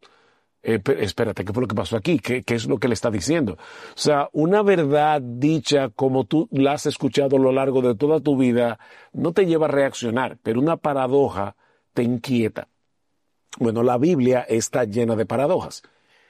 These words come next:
Y Lutero en Heidelberg lo que hace es que toma Primera Corintios uno y muestra a través de ese escrito de Pablo, o sea, esto no es original de Lutero,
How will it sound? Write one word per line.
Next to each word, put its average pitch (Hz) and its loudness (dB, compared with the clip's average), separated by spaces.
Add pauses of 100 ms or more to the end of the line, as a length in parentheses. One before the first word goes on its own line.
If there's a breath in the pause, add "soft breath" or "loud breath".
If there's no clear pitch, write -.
(160 soft breath)
Y - 0
Lutero 165 2
en 123 -2
Heidelberg 120 0
lo 117 2
que 123 2
hace 151 0
es 139 -2
que 127 -2
toma 160 -2
Primera 143 2
Corintios 147 0
uno 127 -2 (720 soft breath)
y 139 4
muestra 139 2
a 131 0
través 123 0
de 139 2
ese 151 -2
escrito 170 0
de 165 0
Pablo, 160 -2
o - -6
sea, 117 0
esto 147 0
no 165 2
es 151 -4
original 156 2
de 160 0
Lutero, 143 0